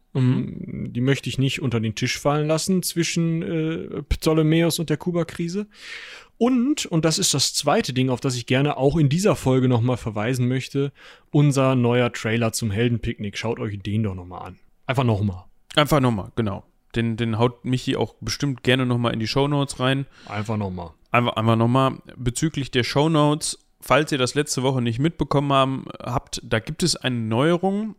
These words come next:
Speaker 1: Und zwar findet ihr jetzt immer einen Link unter den Folgen auf seitenwälzer punkt de zu sämtlichen Shownotes.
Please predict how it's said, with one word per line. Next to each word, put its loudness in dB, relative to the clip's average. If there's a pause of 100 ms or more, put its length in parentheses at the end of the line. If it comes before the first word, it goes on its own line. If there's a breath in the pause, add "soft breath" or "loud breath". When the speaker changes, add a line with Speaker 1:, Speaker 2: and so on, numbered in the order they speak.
Speaker 1:
Und -6
zwar 4
findet -2
ihr -2
jetzt 0
immer -4
einen -6
Link -2
unter -2
den -2
Folgen 0
auf -6
seitenwälzer -2
punkt -6
de 0 (960 loud breath)
zu 2
sämtlichen 2
Shownotes. 0